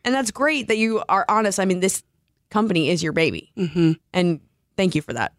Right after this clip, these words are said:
Speaker 1: I just wanted to thank
Speaker 2: Yeah.
Speaker 1: you 'cause
Speaker 2: Oh,
Speaker 1: I
Speaker 2: yeah.
Speaker 1: appreciate that
Speaker 2: <laughs>
Speaker 1: you can do that. And I want people to know that you are credible and you're amazing and they should be reaching out to you. But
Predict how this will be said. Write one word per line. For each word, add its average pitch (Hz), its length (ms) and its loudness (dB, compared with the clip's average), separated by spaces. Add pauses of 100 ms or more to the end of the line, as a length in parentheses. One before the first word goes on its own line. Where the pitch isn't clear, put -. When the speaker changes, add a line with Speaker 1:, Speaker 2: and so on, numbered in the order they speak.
(100)
Speaker 1:
I 165 60 -2
just 156 120 -6
wanted 147 220 0
to 240 80 -2
thank 349 160 4
Speaker 2:
Yeah. 370 60 2
Speaker 1:
you - 80 2
'cause 392 160 6
Speaker 2:
Oh, 415 40 8
Speaker 1:
I 403 100 4
Speaker 2:
yeah. - 40 0
Speaker 1:
appreciate 262 540 2
that 175 240 2 (200)
Speaker 2:
<laughs> - 200 -20
Speaker 1:
you 214 100 2
can 208 180 2
do 165 140 0
that. 67 220 -6
And 190 160 0
I 180 80 2
want 196 220 2
people 202 200 2
to 185 80 2
know 180 300 4
that 165 260 0 (140)
you 202 140 2
are 180 180 4
credible 202 540 0
and 233 100 2
you're 185 120 4
amazing 180 440 2
and 185 220 -4
they 196 100 4
should 269 200 0
be 185 120 0
reaching 139 300 -6
out 80 140 -12
to - 100 -8
you. - 160 -6 (220)
But 196 280 -2